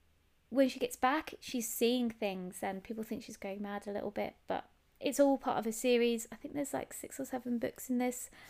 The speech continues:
I've only read the first one. I really enjoyed it again. And of course there is the perfect hero in it called Tam Lin. And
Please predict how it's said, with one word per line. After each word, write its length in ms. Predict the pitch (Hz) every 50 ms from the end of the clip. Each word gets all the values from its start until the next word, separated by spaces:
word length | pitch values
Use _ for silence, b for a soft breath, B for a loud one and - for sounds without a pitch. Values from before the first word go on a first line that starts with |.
| B B B
I've 120 | 269 247
only 160 | 262 254 254 240
read 180 | 240 233 226
the 80 | - 220
first 380 | - - 247 240 240 - -
one. 240 | - 240 233 240 240 B B B B B B
I 40 | 269
really 340 | 247 233 262 269 269 277 -
enjoyed 420 | 262 254 226 - 254 247 247 247
it 120 | 262 247 247
again. 440 | 247 254 254 247 247 247 247 240 240 -
And 240 | 254 247 254 254 247
of 100 | 269 -
course 240 | - 285 285 269 -
there 200 | - 277 262 277
is 180 | 294 285 - - - - - - - - - - - -
the 80 | - 262
perfect 500 | - - - 262 262 - - - - -
hero 300 | - 285 262 254 247 247
in 80 | 240
it 320 | 254 285 - - - - _ - -
called 340 | - 269 254 240 - - -
Tam 380 | - - - 247 240 233 233 233
Lin. 320 | 226 233 233 233 247 247 B B B B B B B B B B B B -
And 560 | - 294 311 330 330 330 330 330 330 320 -